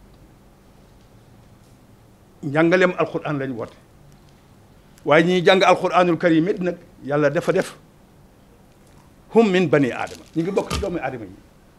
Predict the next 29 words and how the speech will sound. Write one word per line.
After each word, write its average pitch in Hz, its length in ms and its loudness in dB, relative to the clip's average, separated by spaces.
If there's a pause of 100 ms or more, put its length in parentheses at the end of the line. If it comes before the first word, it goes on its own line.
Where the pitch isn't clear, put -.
(720)
dañoo 156 280 0
am 202 220 -4
ay 185 200 0
soxla. 190 360 -6 (1800)
Njàngam 175 280 4
Alquraan 175 380 0
mi 160 100 2
nag 208 120 -4 (720)
julli 190 240 -2
rek 208 200 -2 (840)
mooy 160 260 0
tax - 240 -4 (1400)
ñu 139 120 0
dagg 151 180 2 (100)
ko, - 160 -4 (320)
wala 143 220 4
yenn 147 220 4
soxla 127 240 -8
yi 120 100 -10
ci 117 80 -20
des. 101 120 -18 (300)
Soxla 202 280 -6
yooyu 226 200 -6
bokk 202 260 -8
na - 80 -10
ci - 160 -18 (1500)
ku 233 80 -4
ci 240 120 -4
warut 208 340 6